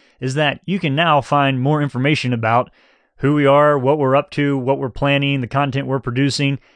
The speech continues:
at thinking out loud together dot com. That's thinking out loud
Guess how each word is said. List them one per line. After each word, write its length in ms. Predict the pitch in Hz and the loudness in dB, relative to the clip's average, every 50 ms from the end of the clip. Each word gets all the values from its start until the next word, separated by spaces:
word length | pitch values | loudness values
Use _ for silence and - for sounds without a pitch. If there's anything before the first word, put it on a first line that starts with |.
| _ _ | _ _
at 300 | - 120 117 117 - - - _ | -4 -2 -2 -2 -2 -6 -12 _
thinking 420 | _ - 156 151 - 160 151 139 | _ -8 -8 -6 -6 -4 -2 -2
out 180 | 131 135 139 127 | 0 0 0 -2
loud 440 | 131 123 123 123 127 123 117 - - | 0 0 0 2 0 0 -4 -6 -10
together 560 | - 104 110 127 127 113 113 107 110 101 - _ _ _ _ - 110 | -8 -4 -2 0 0 0 -2 -4 -4 -6 -8 _ _ _ _ -12 -6
dot 300 | 101 120 113 110 - - | -2 -2 0 -2 -2 -4
com. 380 | - 127 113 98 95 101 98 - _ _ _ _ _ _ _ _ | -4 -4 -2 -4 -6 -8 -12 -16 _ _ _ _ _ _ _ _
That's 240 | 117 117 110 - - | -6 -6 -6 -6 -10
thinking 400 | - - 147 143 123 147 147 139 | -8 -6 -6 -6 -6 -6 -4 -2
out 300 | 127 123 127 123 - 127 | 0 0 0 -2 -2 -4
loud 500 | 123 117 117 117 117 117 113 98 95 | -2 0 2 2 0 0 -2 -6 -12